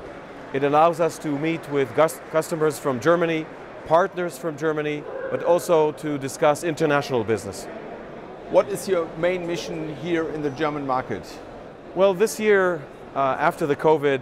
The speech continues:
Speaker 1: and a lot of innovations have happened and, and new stuff has happened, uh, for Rafael in Germany, uh, it allows us to meet with, uh, our local partners, with Diehl Defense,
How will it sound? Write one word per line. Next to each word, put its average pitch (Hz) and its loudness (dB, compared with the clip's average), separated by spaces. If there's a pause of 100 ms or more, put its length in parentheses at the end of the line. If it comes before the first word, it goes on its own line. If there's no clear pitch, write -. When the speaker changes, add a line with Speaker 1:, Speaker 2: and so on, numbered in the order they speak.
(140)
Speaker 1:
and 127 -2
a 117 -2
lot 139 6
of 139 2
innovations 139 0
have 117 0
happened 131 0
and, 110 -2 (100)
and 120 -4
new 151 0
stuff 139 0
has 120 -4
happened, 123 -2 (460)
uh, 117 -2
for 143 0
Rafael 143 4
in 120 -2
Germany, 131 0 (420)
uh, 117 0
it 147 2
allows 165 4
us 170 -2
to 156 -4
meet 160 -2
with, 143 2
uh, 120 4
our 127 2 (300)
local 160 4
partners, 175 -4 (380)
with 120 2
Diehl 175 2
Defense, 160 0